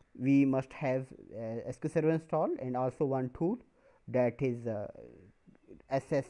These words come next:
M S, S Q L Server Management Studio. If we have S Q L Management St-, S Q L Server Management Studio, then we can int-, we can create the new database,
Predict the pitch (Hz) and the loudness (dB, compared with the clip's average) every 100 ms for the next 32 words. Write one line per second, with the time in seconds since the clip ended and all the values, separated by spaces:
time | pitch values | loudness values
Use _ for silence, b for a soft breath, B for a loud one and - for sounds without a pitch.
0 | - 143 131 190 - _ b b 139 156 | -6 -4 0 -2 -4 _ b b -2 0
1 | - 165 143 139 135 127 127 131 131 - | 0 0 -2 -2 0 -2 0 0 -2 -6
2 | - 110 95 98 - _ _ _ _ _ | -6 -6 -6 -10 -12 _ _ _ _ _
3 | b b b - 139 170 160 151 165 160 | b b b -6 -2 4 6 6 6 4
4 | 196 180 156 139 139 131 - - 139 143 | 0 0 0 2 0 -2 -10 -10 -4 -4
5 | - 185 160 143 131 131 127 123 139 165 | -2 -2 0 0 2 0 0 -2 0 -2
6 | 160 156 151 151 143 135 120 117 131 113 | -4 -6 -2 -2 -2 -2 -4 -4 -6 -6
7 | 123 123 135 123 123 _ _ 151 156 165 | -8 -8 -8 -6 -6 _ _ 0 0 -2
8 | 175 165 160 160 160 156 156 156 165 | -2 0 0 -2 -2 -2 -2 -2 -6